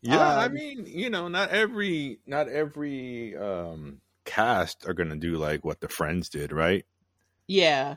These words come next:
Speaker 1: Um, you know, where they all negotiate together. Um,
Speaker 2: Well, and that's the thing is she had said to John and to,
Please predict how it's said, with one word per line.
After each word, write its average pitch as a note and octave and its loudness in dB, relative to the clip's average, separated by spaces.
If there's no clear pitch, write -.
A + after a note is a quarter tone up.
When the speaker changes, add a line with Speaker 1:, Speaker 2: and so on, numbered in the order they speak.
Speaker 1:
Um, C#2+ -4
you F#2+ 0
know, D2 -6
where D#2 -2
they D#2+ -2
all D#2 0
negotiate D2+ -6
together. C#2+ -6
Um, - -8
Speaker 2:
Well, B3 8
and C4 6
that's C#4+ 2
the B3+ 0
thing A#3+ 2
is F3+ 2
she G#3 0
had F3 0
said F3+ 0
to E3 -2
John D3+ -2
and E3 0
to, D3 0